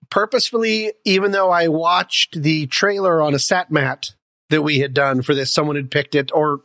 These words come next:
even I picked it. I have no idea. No one knows. Um,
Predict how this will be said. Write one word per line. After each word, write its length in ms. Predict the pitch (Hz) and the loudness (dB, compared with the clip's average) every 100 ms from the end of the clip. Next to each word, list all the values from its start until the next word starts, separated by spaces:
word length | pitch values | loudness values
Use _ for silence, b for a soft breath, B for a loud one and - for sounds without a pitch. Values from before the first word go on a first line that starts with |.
| _ | _
even 240 | 156 165 123 | -4 0 0
I 160 | 156 | 0
picked 260 | 180 226 311 | -2 -2 0
it. 100 | 302 | 0
I 120 | 170 160 | 0 0
have 200 | 139 160 | -2 -2
no 240 | 143 123 | -2 -2
idea. 300 | 110 - 90 | -4 -6 -4
No 140 | 165 180 | 0 0
one 160 | 147 | 0
knows. 240 | 107 - - B B B B - | -4 -10 -16 B B B B -2
Um, 460 | 165 156 139 135 | 0 0 0 0